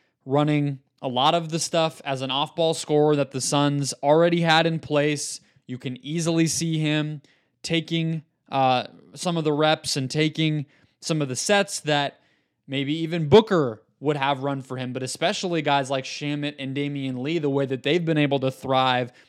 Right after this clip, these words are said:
getting open shots off of off-ball screens, spacing the floor, knowing what to do with the ball in their hands to attack a closeout. He's gonna fit seamlessly into that stuff, and it's already built into the Suns' offense. So this is not something where they're trying to, like, incorporate Ross in,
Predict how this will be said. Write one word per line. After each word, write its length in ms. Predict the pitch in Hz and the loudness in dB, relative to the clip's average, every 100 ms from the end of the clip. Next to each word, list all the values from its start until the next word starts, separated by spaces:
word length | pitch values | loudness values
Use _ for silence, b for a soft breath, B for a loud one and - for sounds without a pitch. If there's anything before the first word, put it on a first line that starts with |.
| - | -10
getting 280 | 131 147 151 | -2 0 0
open 300 | 151 147 143 | 0 -2 -6
shots 360 | - 147 139 143 | -4 -2 -2 -4
off 240 | 127 - | -4 -4
of 140 | 123 | -10
off-ball 460 | 120 147 143 139 123 | -2 -2 0 0 0
screens, 760 | - - 185 196 190 185 170 b b b | -2 0 2 4 2 0 -4 b b b
spacing 600 | - - 165 156 160 147 | -10 -2 0 2 0 0
the 80 | 120 | -2
floor, 600 | - 196 190 185 180 170 b b b _ | 2 6 8 6 4 -2 b b b _
knowing 320 | 151 160 170 | 0 4 4
what 200 | 160 165 | 2 -2
to 80 | - | -4
do 140 | 143 151 | -4 -2
with 140 | 147 | -4
the 60 | 120 | 0
ball 260 | 151 156 | 2 2
in 60 | 151 | 0
their 160 | 147 | -4
hands 240 | 143 139 139 | -4 -6 -6
to 140 | 123 | -8
attack 320 | 113 165 165 | -6 -4 -4
a 60 | 160 | -6
closeout. 680 | - 160 156 147 151 147 b b - | 0 4 4 6 4 4 b b -6
He's 160 | 175 | -4
gonna 220 | 175 226 | 0 -2
fit 220 | - 190 165 | -2 -2 -2
seamlessly 640 | - 196 196 170 170 151 | -2 -2 -2 -2 0 2
into 180 | 180 202 | 2 2
that 260 | 143 135 | 2 2
stuff, 300 | - 147 139 | 0 0 0
and 100 | 143 | 0
it's 140 | 139 - | -4 -2
already 340 | 170 208 185 | 0 2 0
built 260 | 160 165 165 | 0 0 0
into 160 | 165 | 0
the 120 | 143 | -2
Suns' 280 | 135 151 143 | -2 -2 0
offense. 460 | 160 175 - 117 107 | 2 2 0 -6 -6
So 100 | 139 | -8
this 160 | 143 | -6
is 80 | 151 | -6
not 240 | 156 170 165 | -2 -2 0
something 320 | 165 151 151 | -2 -2 0
where 160 | 143 | 0
they're 220 | 139 131 127 | 2 2 0
trying 380 | 156 147 143 | 0 0 0
to, 100 | 139 | -2
like, 240 | 131 131 120 | -2 -2 -4
incorporate 640 | 113 - 160 135 143 139 | -10 -4 -2 -2 -2 -4
Ross 380 | 127 139 135 127 | -2 0 0 -2
in, 160 | 127 | -10